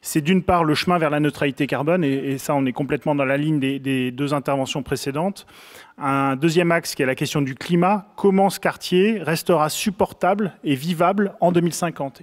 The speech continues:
Et, et la, la question, elle, elle nous oblige aujourd'hui à nous poser, euh, les, les, les, les fondements, euh, à poser les fondements de, de cette action à cet horizon de temps.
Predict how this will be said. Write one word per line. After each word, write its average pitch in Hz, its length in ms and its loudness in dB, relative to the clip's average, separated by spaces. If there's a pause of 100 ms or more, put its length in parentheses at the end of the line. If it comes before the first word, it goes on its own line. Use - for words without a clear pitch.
Et, 143 120 -2 (180)
et 147 320 -4 (320)
la, 151 160 -4
la 147 160 -2
question, 196 480 2
elle, 147 220 0 (260)
elle 131 100 -4
nous 156 200 2
oblige 170 400 0
aujourd'hui 165 480 4
à 185 40 2
nous 165 100 0
poser, 175 460 2
euh, 139 240 0
les, 147 240 -6
les, 139 260 -4
les, 131 200 -4
les 127 140 -4
fondements, 175 680 0
euh, 135 180 -4
à 131 60 -6
poser 175 280 0
les 165 100 0
fondements 160 340 -4
de, 151 240 2
de 139 140 -4
cette 139 200 -6
action 147 280 -4
à 151 40 -2
cet 143 200 -10
horizon 143 200 -4
de 127 60 -6
temps. 120 240 -10